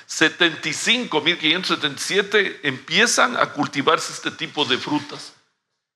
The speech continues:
Eh, aquellas que están en el lado de Patate, eh,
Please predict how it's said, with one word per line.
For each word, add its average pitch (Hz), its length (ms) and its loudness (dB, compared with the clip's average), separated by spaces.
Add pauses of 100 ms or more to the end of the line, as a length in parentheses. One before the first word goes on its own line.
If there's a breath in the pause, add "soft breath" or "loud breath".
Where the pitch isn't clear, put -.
Eh, 123 520 4
aquellas 196 560 4
que 185 80 -2
están 196 400 2
en 170 100 4
el 160 120 4
lado 185 240 4
de 175 80 4
Patate, 180 680 4 (880)
eh, 123 200 2